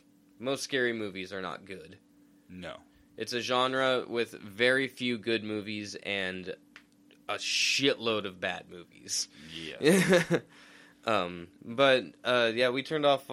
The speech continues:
Speaker 1: all the lights in the trailer and made it all dark and whatnot, and the dog and I sat down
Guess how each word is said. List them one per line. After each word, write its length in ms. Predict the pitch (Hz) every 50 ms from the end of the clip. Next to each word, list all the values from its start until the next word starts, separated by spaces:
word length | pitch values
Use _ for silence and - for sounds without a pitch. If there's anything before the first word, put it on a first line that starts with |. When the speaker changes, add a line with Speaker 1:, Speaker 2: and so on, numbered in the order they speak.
| 123 - -
Speaker 1:
all 220 | - 123 127 127
the 100 | 113 113
lights 380 | 113 123 135 135 131 123 123 -
in 80 | 131 123
the 60 | 117
trailer 580 | - - 139 127 123 123 120 123 123 123 123 123
and 100 | 117 117
made 160 | 117 117 113
it 80 | 117 113
all 180 | 113 110 107 104
dark 400 | 101 104 113 113 117 113 - -
and 100 | 117 117
whatnot, 400 | 117 104 85 113 113 113 110 71
and 100 | 95 110
the 60 | 107
dog 300 | 98 107 104 104 101 104
and 100 | 107 107
I 140 | 104 104 104
sat 340 | - - 117 107 98 73
down 520 | - 107 104 104 101 101 98 98 98 -